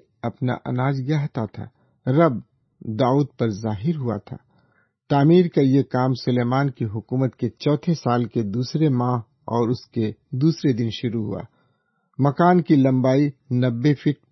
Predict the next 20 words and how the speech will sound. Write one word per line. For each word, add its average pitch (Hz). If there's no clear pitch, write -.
اور 123
چوڑائی 123
تیس -
فٹ -
تھی۔ -
سامنے 156
ایک 147
برآمدہ 120
بنایا 117
گیا 127
جو 113
عمارت 120
جتنا 127
چوڑا 117
یعنی 113
تیس 175
فٹ 127
اور 123
تیس -
فٹ -